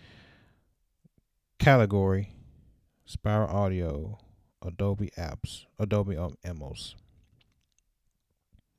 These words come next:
Hmm. Yeah, you got playlists and you got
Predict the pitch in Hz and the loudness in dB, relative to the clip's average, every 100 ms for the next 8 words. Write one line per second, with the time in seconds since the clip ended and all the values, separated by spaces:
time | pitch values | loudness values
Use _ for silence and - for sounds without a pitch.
0 | _ _ _ _ _ _ _ - 85 78 | _ _ _ _ _ _ _ -14 -12 -12
1 | 107 - _ - _ _ _ _ _ _ | -14 -18 _ -20 _ _ _ _ _ _
2 | _ _ _ _ _ _ _ _ _ _ | _ _ _ _ _ _ _ _ _ _
3 | _ _ _ _ 107 104 101 90 - - | _ _ _ _ -4 -2 -2 -4 -4 0
4 | 135 113 101 - 107 107 78 76 - _ | 2 2 0 -2 -6 -6 -10 -12 -16 _
5 | - - - _ _ _ _ _ _ _ | -20 -20 -20 _ _ _ _ _ _ _
6 | _ _ _ _ _ _ _ _ _ - | _ _ _ _ _ _ _ _ _ -20
7 | - _ - 104 107 107 98 | -20 _ -12 -8 -6 -6 -8